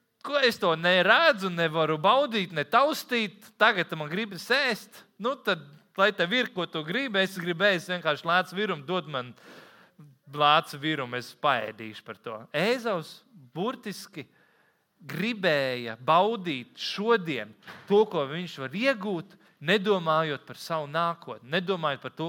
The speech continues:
kas ir priekšā. Viņš neskatījās uz apsolījumu, kas viņam ir dots kā pirmdzimtajam. Viņš neskatījās uz savām, to, ko viņš var iegūt, uz savām tiesībām, uz to, kas viņam pienāks. Viņš neredzēja vērtību, viņš neredzēja to, kas ir priekšā.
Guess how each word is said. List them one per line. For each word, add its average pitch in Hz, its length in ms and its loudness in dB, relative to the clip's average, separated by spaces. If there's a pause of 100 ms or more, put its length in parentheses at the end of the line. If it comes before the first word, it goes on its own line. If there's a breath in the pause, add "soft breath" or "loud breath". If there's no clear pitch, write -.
kas - 140 -18
ir 104 100 -18
priekšā. 160 420 -6 (380 loud breath)
Viņš 160 160 -8 (100)
neskatījās 208 1040 0
uz 151 140 -10 (100)
apsolījumu, 170 920 0
kas 139 200 -14
viņam 170 380 -8
ir 135 120 -12 (120)
dots 220 400 -2
kā 135 160 -2 (140)
pirmdzimtajam. 156 1000 -6 (320 loud breath)
Viņš 156 160 -12
neskatījās 202 840 0
uz 160 140 -10
savām, 196 420 0 (340 loud breath)
to, 233 160 2
ko 202 200 -4
viņš 196 260 -8
var 147 160 -6
iegūt, 202 640 -2
uz 175 200 -4
savām 170 320 -2
tiesībām, 190 720 -4
uz - 80 -12
to, 202 100 -2
kas 185 140 -14
viņam 151 240 -10 (100)
pienāks. 220 560 2 (240 loud breath)
Viņš 170 200 -8
neredzēja 156 500 0
vērtību, 196 800 0
viņš 170 220 -10
neredzēja 180 680 0
to, 180 140 -2
kas - 180 -12
ir - 100 -14
priekšā. 151 500 -4